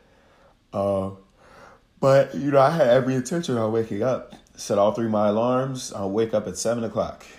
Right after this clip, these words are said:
I'm like, "Well, I'm, like, three hours late." So, um, and that's a bad example, but I just feel like now I'm more aware of how my body's feeling. Whereas before I would force myself through,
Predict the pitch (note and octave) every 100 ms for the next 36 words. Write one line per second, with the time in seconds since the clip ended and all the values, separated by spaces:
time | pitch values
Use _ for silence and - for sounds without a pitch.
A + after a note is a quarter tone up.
0 | - A2+ E2+ D#2+ D#2 E2 G#2+ E2 - -
1 | _ - - E2+ F#2 F#2+ G2 G2 - G#2+
2 | A2 G#2 F2+ F#2+ D#2 - _ _ _ _
3 | _ _ _ - - G2+ E2+ F2 F2 -
4 | _ _ _ _ - F2+ F2+ E2+ E2 -
5 | - F#2+ G#2 G#2 F2+ G2 F2+ D#2+ D#2 F2+
6 | E2+ D#2+ E2 D2 F#2+ G#2 - G#2+ F2 E2
7 | F2 E2+ D#2+ D#2+ - _ _ _ _ _
8 | _ _ _ _ - G#2 A2+ A2+ F#2 F2+
9 | F#2 F2 D2 D2 _ _ _ _ _ -
10 | - F#2 F2 E2+ E2+ E2+ D#2+ G2 F2+ E2+
11 | E2 F2 D#2 F2 G#2+ A2 G#2+ F#2+ F2+ E2
12 | - - A#2 G#2+ - G#2 G2+ - G#2 G#2
13 | - G#2 G#2+ G#2+ A2